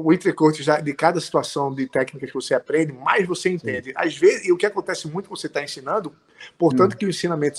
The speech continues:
Speaker 1: seja com vontade de passar tudo que você sabe, você começa a notar que vão ter co-, coisas que vocês ensinam, não seja, não importa qual seja aquilo, a posição. A meia
Speaker 2: Hum.
Speaker 1: guarda, por exemplo, por cima, eu odiava, eu não sabia nem como reagir. Então, eu fui campeão três vezes, é,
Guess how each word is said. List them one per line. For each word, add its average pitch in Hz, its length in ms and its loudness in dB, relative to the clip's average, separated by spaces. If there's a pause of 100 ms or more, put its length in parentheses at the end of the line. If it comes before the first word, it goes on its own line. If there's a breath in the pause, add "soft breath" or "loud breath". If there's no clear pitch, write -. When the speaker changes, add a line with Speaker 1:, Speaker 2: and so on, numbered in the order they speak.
Speaker 1:
seja 135 180 -2
com 151 160 -6
vontade 147 500 4
de 143 80 -6
passar 135 340 2
tudo 170 200 -4
que - 80 -20
você 139 220 -4
sabe, 160 400 0 (340 loud breath)
você 147 240 2
começa 185 380 0
a - 20 2
notar 175 320 0
que 151 240 0 (560 soft breath)
vão 160 340 2
ter 180 200 4
co-, - 240 -14
coisas 170 260 2
que 175 60 -8
vocês 156 280 2
ensinam, 151 440 -2
não 147 120 0
seja, 160 360 2
não 170 120 0
importa 185 360 0
qual 196 120 2
seja 160 340 4
aquilo, 135 360 -2 (160)
a 131 100 -4
posição. 127 440 -4 (680)
A 143 200 6
meia 165 200 -2
Speaker 2:
Hum. 160 140 -10
Speaker 1:
guarda, 139 240 0
por 139 160 -8
exemplo, 127 240 -6
por 139 100 -10
cima, 185 200 -10
eu 214 240 2
odiava, 233 380 0
eu 143 180 4
não 151 100 -10
sabia 170 300 0
nem 175 100 -6
como 202 160 -8
reagir. 135 460 -6 (300 loud breath)
Então, 135 120 6
eu 143 60 8
fui 156 180 4
campeão 170 320 4
três 190 240 4
vezes, 156 260 4 (140)
é, 139 320 6